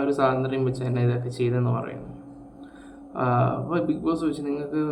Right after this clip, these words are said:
പരാതിയൊന്നുമില്ലേ?" എന്ന് ചോദിച്ചപ്പം ഇല്ല എന്ന് പറയുകയും ചെയ്തു. അത് ഫ്രണ്ട്ഷിപ്പ്. അത് ഫ്രണ്ട്ഷിപ്പ് എന്ന് പറഞ്ഞാൽ അവിടെ മനസ്സിലൊന്നുമില്ല സത്യം പറഞ്ഞാൽ, അതുകൊണ്ട് അവൾ തുറന്നു പറഞ്ഞു.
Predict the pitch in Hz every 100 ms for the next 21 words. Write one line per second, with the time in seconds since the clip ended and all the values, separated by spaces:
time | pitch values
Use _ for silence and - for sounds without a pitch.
0 | 143 - 143 139 135 139 135 131 127 127
1 | 127 127 127 127 127 127 127 131 - -
2 | 135 127 127 127 135 135 127 123 127 123
3 | 123 - - 233 233 226 - - - -
4 | - - - - - 214 202 196 196 208
5 | 226 226 214 226 214 208 247 247 220 220
6 | 220 214 208 196 139 135 120 117 - -
7 | - - 143 139 131 156 190 208 202 185
8 | 180 151 156 131 113 127